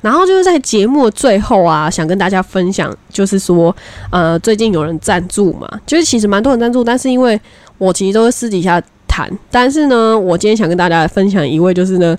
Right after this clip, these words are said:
我们上一集是不是有讲说，大家信-，很多人就会跟我提到说信用卡刷不过事情呢？然后我就想跟大家分享，有一位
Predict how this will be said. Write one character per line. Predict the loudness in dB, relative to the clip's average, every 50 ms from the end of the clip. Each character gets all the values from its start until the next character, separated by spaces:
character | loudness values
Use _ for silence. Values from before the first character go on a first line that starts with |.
| -6 _
我 | -2 0
们 | 0 2
上 | 2 0 0
一 | 0
集 | 0 -2
是 | -4 -4 -4
不 | -2
是 | 0 0
有 | 0
讲 | 0 -2 -4 -2
说， | -2 -2 -2 -2
大 | 0 -2 -2
家 | 0 0 -2 -2 -2
信-， | -2 -2 -2 -2 -2
很 | -2 -2 -2 0
多 | 2 2 2 4 2
人 | 2 2 0 0 0
就 | 0 0
会 | 0
跟 | 0 0 0
我 | 0 0
提 | 0 -2 -2
到 | -2 -2 0
说 | -2 -2 -2
信 | 0 0
用 | 0 0
卡 | 0 -4
刷 | -2 0 0 0
不 | 0 -2
过 | -2 0 0 2 2 0
事 | -2 -2 0 0 0
情 | 0 -2 -4 -4 -2 0 0
呢？ | 2 2 2 2 0 -2 -6 -16 -20 -20 -20 -8 -4
然 | 0 0
后 | 2 2
我 | 0 0
就 | 0 0
想 | 0 -2 -2
跟 | -2 -2 -4
大 | -4 -2
家 | -2 -2 -2 -2
分 | -2 0 0 0 2 2
享， | 0 -2 -2
有 | -2 -2 -2
一 | 0 0
位 | 2 2 2 2 0 0 -2 -4